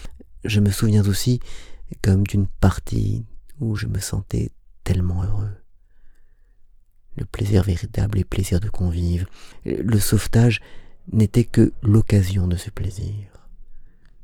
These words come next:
L'eau n'a point le pouvoir d'enchanter si elle n'est d'abord cadeau de la bonne volonté des hommes. Les soins accordés aux malades,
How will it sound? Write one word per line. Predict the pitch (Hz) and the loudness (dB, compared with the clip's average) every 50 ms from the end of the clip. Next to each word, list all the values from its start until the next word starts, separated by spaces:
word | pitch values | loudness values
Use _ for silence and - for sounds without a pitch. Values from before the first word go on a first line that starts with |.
| - - - - | -20 -20 -8 0
L'eau | - 101 107 123 127 120 | 4 6 6 6 6 4
n'a | 104 101 98 - | 4 2 2 2
point | - - - 120 123 131 123 | 0 -2 0 2 2 4 4
le | 113 104 | 2 0
pouvoir | - - - - 101 117 113 107 107 | 0 -2 -4 -2 0 0 0 0 0
d'enchanter | 107 107 107 101 - - 98 101 - - - 110 113 127 120 | -2 -2 -4 -4 -6 -4 -4 -6 -6 -4 -4 -4 -2 -2 -4
si | 107 - - - 113 - - - | -6 -8 -8 -6 -6 -6 -6 -4
elle | - 101 101 | -4 -4 -2
n'est | 107 107 110 - | -2 -4 -4 -4
d'abord | - - 110 107 101 113 113 110 - - - - - - - - - - - - - | -4 -4 -2 0 0 0 0 -2 -4 -8 -18 -20 -20 -20 -20 -20 -20 -20 -20 -14 -2
cadeau | - 101 95 92 98 101 107 107 - - - | 0 0 0 2 0 -2 -2 -4 -6 -8 -8
de | - - - | -6 -4 -4
la | 113 104 - - | -4 -6 -6 -4
bonne | - - 90 85 | -4 -2 -2 -4
volonté | - - 87 - - - - - 101 | -4 -4 -6 -6 -6 -6 -8 -10 -10
des | - - 95 - - | -8 -8 -10 -8 -10
hommes. | 117 110 104 104 104 104 - - _ _ - - _ - _ - - - - - - - - - _ _ _ _ _ _ _ _ _ - - - - - - - - - - - - - - - - - - - - - | -10 -10 -10 -12 -14 -16 -18 -20 _ _ -20 -20 _ -20 _ -20 -20 -20 -20 -20 -20 -20 -20 -20 _ _ _ _ _ _ _ _ _ -20 -20 -18 -18 -20 -20 -20 -20 -20 -18 -20 -20 -20 -20 -20 -20 -20 -20 -20 -10 -4
Les | - - 95 | 0 0 0
soins | - - - 113 101 104 120 127 113 98 | 0 0 0 2 4 4 4 2 0 0
accordés | 98 - - 95 87 90 - 98 92 | -2 2 2 2 2 2 0 0 0
aux | 87 82 | 0 0
malades, | 82 82 80 82 80 82 90 101 107 107 104 | 0 -2 -2 -2 -2 -2 -2 -2 -2 -4 -6